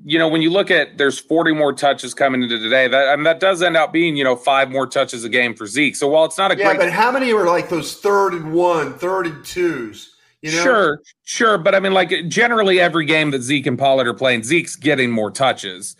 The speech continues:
Speaker 2: Sure.
Speaker 1: And so I feel like there, there's a better way to establish this. I mean, you look at today, like, when we talk about they combined for twenty-seven carries for a hundred forty-two or whatever, like, we see today, like, Pollard on fourteen carries gets damn near hundred forty-two on his own.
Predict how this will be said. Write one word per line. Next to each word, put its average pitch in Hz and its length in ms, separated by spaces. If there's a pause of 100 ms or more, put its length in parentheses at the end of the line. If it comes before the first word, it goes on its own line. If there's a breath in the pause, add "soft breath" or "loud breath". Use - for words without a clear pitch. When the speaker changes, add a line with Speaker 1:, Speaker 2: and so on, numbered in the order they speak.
(140)
Speaker 2:
Sure. - 220
Speaker 1:
And 156 120
so 180 80
I 165 40 (340)
feel 202 160
like 180 180
there, 170 240
there's 151 460 (160)
a 151 80
better 165 360
way 151 200
to 151 80
establish 143 440
this. 165 120
I 180 60
mean, 190 120
you 190 80
look 202 160
at 175 60
today, 175 240
like, 147 180
when 165 100
we 175 60
talk 185 180
about 165 340 (220)
they 165 120
combined 160 420
for 160 80
twenty-seven 151 520
carries 147 460
for 139 200
a 131 40
hundred 147 280
forty-two 147 260
or 165 40
whatever, 139 320 (220 soft breath)
like, 180 140
we 196 80
see 240 160
today, 196 320
like, 147 240
Pollard 202 400
on 127 180
fourteen 160 380
carries 165 320
gets - 280
damn 156 340
near 151 140
hundred 143 240
forty-two 143 380
on 127 60
his 113 140
own. 110 400